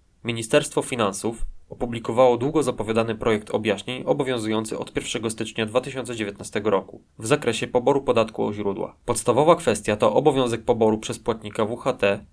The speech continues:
przy zastosowaniu krajowych stawek bez pomniejszeń wynikających z dyrektyw lub umów o unikaniu podwójnego opodatkowania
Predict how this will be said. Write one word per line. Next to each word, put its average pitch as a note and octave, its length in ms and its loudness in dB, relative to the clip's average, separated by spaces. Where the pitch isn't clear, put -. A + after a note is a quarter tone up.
przy - 180 -2
zastosowaniu A#2+ 680 -2
krajowych A#2 480 2
stawek G#2+ 380 2
bez C#3 240 0
pomniejszeń A#2 560 -4
wynikających A#2 640 -4
z A2 60 -10
dyrektyw C3+ 560 0
lub C#3+ 240 0
umów C3 260 0
o A#2 100 6
unikaniu C#3 500 -2
podwójnego A2+ 520 0
opodatkowania G#2+ 760 -2